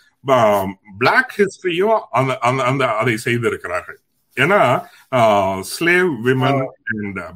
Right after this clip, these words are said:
black history இதுல எல்லாமும் இருக்குது. ஆ, சொல்லுங்க ஆதவன்.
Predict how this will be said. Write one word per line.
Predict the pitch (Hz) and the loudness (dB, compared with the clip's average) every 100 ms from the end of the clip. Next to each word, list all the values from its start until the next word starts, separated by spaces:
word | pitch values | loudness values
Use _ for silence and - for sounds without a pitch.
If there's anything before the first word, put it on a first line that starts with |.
| 95 | -4
black | 117 165 - | -2 0 -2
history | 120 - 123 120 127 _ _ | -6 -4 -2 -2 -4 _ _
இதுல | 120 123 | 0 2
எல்லாமும் | 113 113 160 156 | 4 2 2 2
இருக்குது. | 107 98 90 82 - 120 | 2 0 -4 -8 -8 -4
ஆ, | 113 | -4
சொல்லுங்க | - 131 135 | -2 -2 -2
ஆதவன். | 92 90 82 82 | -2 -6 -10 -16